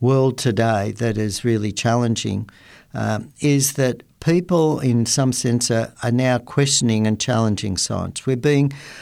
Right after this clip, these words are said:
bombarded almost, um, daily, it seems, in the news and different protests about, uh, climate change and global warming and all this sort of thing. And it was interesting to note that just the other year in, um,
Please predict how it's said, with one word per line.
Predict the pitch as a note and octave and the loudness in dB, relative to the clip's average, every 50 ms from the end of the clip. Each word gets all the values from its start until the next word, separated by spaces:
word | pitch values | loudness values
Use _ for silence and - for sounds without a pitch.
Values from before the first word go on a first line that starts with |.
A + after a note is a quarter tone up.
| - - - - _ _ | -20 -20 -20 -20 _ _
bombarded | - F#3 G3 G3 F#3+ F3 E3+ D#3+ D#3+ E3 E3+ E3+ E3 D#3+ D#3+ D3+ | 2 4 4 4 4 4 4 6 6 6 4 4 4 4 4 4
almost, | D#3 C#3+ C#3 C3+ C3 C3 B2+ A#2+ - - - - - - - - - | 4 4 4 4 4 4 2 2 0 -2 -2 -2 -4 -4 -4 -4 -2
um, | A2+ A2+ A2 A2 G#2 A2 G#2+ - - _ _ _ | 0 2 2 2 0 -2 -2 -6 -10 _ _ _
daily, | - B2 C3 C#3 C#3 C#3 C#3 C3 | 0 2 4 4 4 4 4 2
it | B2+ B2 | 2 0
seems, | - - B2+ B2 B2 B2+ B2 - | 0 0 2 2 2 2 2 0
in | - G#2+ | 0 0
the | G#2 G#2 | 0 2
news | G#2+ A2+ B2+ C3+ C3 C3 C3+ C3 A#2+ - A2 | 2 2 2 4 2 2 2 2 0 0 -2
and | G2 G2 | -2 -2
different | B2+ C3 B2+ - C3+ A#2+ A#2+ | -2 -2 -2 -2 -4 -4 -4
protests | - - B2+ A#2+ B2 B2+ - - C3 B2+ A#2+ - - - - - - - - - - _ - | -2 0 0 2 2 0 0 -2 0 0 0 0 -2 -4 -6 -10 -20 -20 -20 -20 -18 _ -8
about, | A#2 G#2+ - G#2+ G#2+ G#2+ G#2 G#2+ G#2+ - - - - G#2+ | -6 -2 0 2 2 2 2 2 0 -2 -6 -8 -6 -4
uh, | G2+ G2+ - | -4 -4 -4
climate | - - C3 C3 C3+ C3+ C3 B2+ C3 C3 B2+ - | -4 -2 0 2 2 2 2 2 0 -2 -2 -2
change | - C3 B2 B2 B2 B2 B2 B2 A#2+ A#2 - - | -2 0 2 2 2 2 2 2 0 0 -2 -2
and | G2+ F#2+ G2 | -4 -6 -2
global | A#2+ A#2+ B2 B2+ B2+ A#2 A#2+ A#2+ B2 | 0 2 2 2 2 2 0 0 0
warming | A2+ G#2+ A2 A#2+ A#2+ A#2+ A#2+ A#2+ A#2+ A#2+ A#2+ A#2 A#2 A#2 A#2 A#2 - - - - - - _ - | 0 0 2 2 2 2 2 2 2 2 2 2 2 0 0 -2 -6 -14 -20 -20 -20 -14 _ 0
and | A#2 B2+ | 2 2
all | C3 C3 | 4 4
this | B2+ B2 - - | 2 2 2 0
sort | - B2 A#2+ A#2 | 0 0 0 0
of | - | 2
thing. | C3+ B2 B2 | 2 2 4
And | B2+ | 4
it | C3 C3 | 2 2
was | C#3 B2 - - - - - - - - - | 0 0 -2 -4 -10 -16 -20 -20 -20 -8 -2
interesting | G3+ C#4 D#4 E4 D#4+ B3 E3 C#3 - - - C3 C3 C3 B2 - | 0 2 2 4 4 2 2 0 0 2 2 4 4 2 2 0
to | - C#3+ C3+ C3 C3 B2+ B2+ B2+ B2+ - | 0 2 2 4 4 4 4 2 2 2
note | A#2+ B2+ C3+ C#3 D3 C#3 C#3 - | 0 2 2 2 2 0 0 0
that | - B2+ B2 A#2+ | 0 0 0 0
just | - G3 A3+ - - | 0 -2 -2 0 0
the | F3 D#3+ D3+ | 0 2 2
other | C#3 C#3 B2 B2+ A#2+ A#2 A#2 A2 | 2 2 2 2 2 2 2 2
year | G#2+ A2 A#2+ C#3+ D3 C3 G#2 G2+ A2+ D3 E3+ D#3 | 0 0 0 2 2 2 2 2 2 2 2 2
in, | A#2 A2 A2+ A#2 A2+ A2 A2+ A2+ | 2 2 2 2 2 2 2 2
um, | A2+ A2+ A2 A2 A2+ A#2+ | 2 2 2 2 0 -2